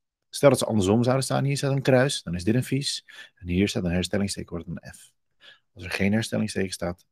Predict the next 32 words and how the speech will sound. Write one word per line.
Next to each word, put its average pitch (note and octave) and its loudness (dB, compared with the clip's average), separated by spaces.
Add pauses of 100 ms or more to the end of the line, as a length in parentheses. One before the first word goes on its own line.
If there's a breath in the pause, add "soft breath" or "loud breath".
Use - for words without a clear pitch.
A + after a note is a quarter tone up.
telt E2+ -6
die F2 -14
voor E2+ -12
de - -12
hele E2 -14
maat. - -20 (1300 loud breath)
Nou, C3 6
nu C#3 4
wil C3+ 10
je C#3+ 10
natuurlijk A#2+ 10
ook G#2 8
weten G#2 6
hoe G#2+ 6
je G#2 6
ze G2+ 0
op C3 2
de B2+ 8
piano A2+ 6
kan A2 0
spelen. G#2+ 0 (400 loud breath)
Dat - -10
gaat - 0
eigenlijk B2 0
redelijk F#2+ 6
eenvoudig. B2 6
Je G2 0
weet, G#2+ 4
dit G2 -2
is F2+ -2
een F3 10
C, - -20